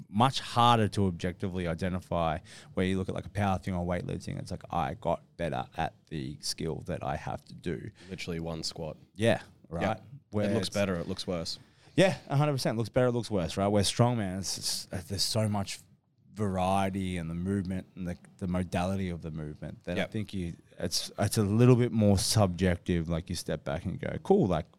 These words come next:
Speaker 1: I think I'm actually better on a whole."
Speaker 2: Yeah, you can't get caught in numbers like powerlifting.
Speaker 1: No.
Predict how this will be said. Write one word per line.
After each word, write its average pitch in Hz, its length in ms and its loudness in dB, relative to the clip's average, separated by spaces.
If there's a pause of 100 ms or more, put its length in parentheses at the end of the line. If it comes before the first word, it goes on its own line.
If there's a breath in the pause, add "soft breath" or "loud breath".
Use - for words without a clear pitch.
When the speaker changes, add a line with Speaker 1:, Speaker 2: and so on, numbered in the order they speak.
(140)
Speaker 1:
I 101 60 0
think - 240 -6
I'm 110 100 4
actually 98 300 2
better 95 260 2
on 85 140 2
a 76 40 -2
whole." 85 280 -2 (720 loud breath)
Speaker 2:
Yeah, 101 160 -2
you 87 180 0
can't 113 220 0
get 101 160 -2
caught 101 200 -2
in 85 120 -4
numbers 80 340 -6
like 73 140 -10
powerlifting. 73 560 -8
Speaker 1:
No. 117 220 0